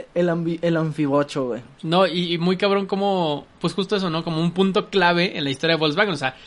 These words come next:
Speaker 2: ¿qué pasó de nacer en la Alemania nazi, güey? Que el, hoy lo, lo que te digo, hoy por hoy Volkswagen está muy cabrón. Como es una marca que no solo es Volkswagen, o sea, Volkswagen es dueño de Lamborghini,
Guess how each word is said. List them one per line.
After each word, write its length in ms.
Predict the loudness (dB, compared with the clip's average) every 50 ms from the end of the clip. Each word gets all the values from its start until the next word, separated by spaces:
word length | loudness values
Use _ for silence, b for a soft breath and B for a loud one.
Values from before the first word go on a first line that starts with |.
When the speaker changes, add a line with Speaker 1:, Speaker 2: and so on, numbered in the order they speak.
| B -4
Speaker 2:
¿qué 100 | -2 0
pasó 240 | 0 2 2 2
de 220 | 2 2 2 0 0
nacer 540 | -2 -2 -2 -2 0 0 2 2 0 -2 -4
en 200 | -6 -6 -4 -2
la 100 | -2 -2
Alemania 480 | -2 -2 -2 -4 -4 -4 -4 -4 -4 -4
nazi, 260 | -4 -4 -6 -6 -4
güey? 220 | -2 -2 -2 -2 -4 B B B B B B
Que 80 | 0 2
el, 180 | 4 4 4 2
hoy 160 | 4 4 2 4
lo, 180 | 4 2 0 2
lo 220 | 2 2 2 2
que 100 | 0 0
te 60 | 0 0
digo, 160 | 0 2 2
hoy 140 | 2 2 2
por 140 | 4 2
hoy 160 | 4 4 2 0 -2
Volkswagen 540 | -2 -4 -2 -2 -2 -2 -2 -2 -2 -4 -4
está 200 | -4 -4 -4 -2
muy 160 | -2 -2 -2
cabrón. 400 | -2 -2 0 0 0 -2 -4 -6 -6
Como 180 | -4 -2 -2 0
es 80 | -2 -2
una 140 | -2 -2
marca 240 | -2 -2 -2 -4 -4 -4
que 200 | -4 -4 -4 -6
no 240 | -6 -6 -6 -6 -4
solo 240 | -2 0 2 2 2
es 80 | 0
Volkswagen, 440 | -2 -4 -6 -4 -2 -2 -2 -2 -2
o 60 | -2
sea, 120 | -4 -4 -2
Volkswagen 380 | -2 -2 -2 -2 -2 -2 -4
es 120 | -4 -4 -4
dueño 480 | -4 -4 -2 -2 0 0 0 -2 -2 B B B B B B -6
de 400 | -2 -2 0 0 -2 -2 -4 -4
Lamborghini, 800 | -6 -6 -4 -6 -4 -4 -2 -2 0 0 0 0 0 -2 -4